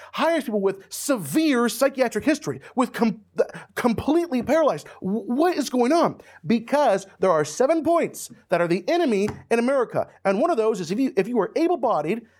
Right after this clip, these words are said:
it, it's crazy. You're, you're, you're in it, you are, you contribute to the oppression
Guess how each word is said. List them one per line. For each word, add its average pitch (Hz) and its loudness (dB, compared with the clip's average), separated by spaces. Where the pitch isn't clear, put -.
it, - -2
it's - -2
crazy. 349 -2
You're, 247 0
you're, 254 -2
you're 294 0
in 269 0
it, 240 -2
you 269 -2
are, 214 0
you 254 -2
contribute 220 -2
to 277 0
the 269 2
oppression 220 0